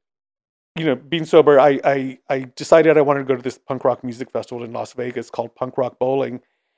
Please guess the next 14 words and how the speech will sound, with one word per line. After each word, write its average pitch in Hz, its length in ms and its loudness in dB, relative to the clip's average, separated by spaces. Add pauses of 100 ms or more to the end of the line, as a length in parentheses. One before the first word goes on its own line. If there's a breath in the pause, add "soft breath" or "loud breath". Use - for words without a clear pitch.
(180)
And 139 300 -2
I 139 160 0
got 143 420 2
a - 40 -12
couple 170 260 -2
of 185 80 2
friends 139 540 2 (140)
to 139 160 -8
kinda 135 220 -4
join 127 300 -4
me. 120 140 -12
They 117 120 -12
were 127 100 -8
sober, 131 560 -2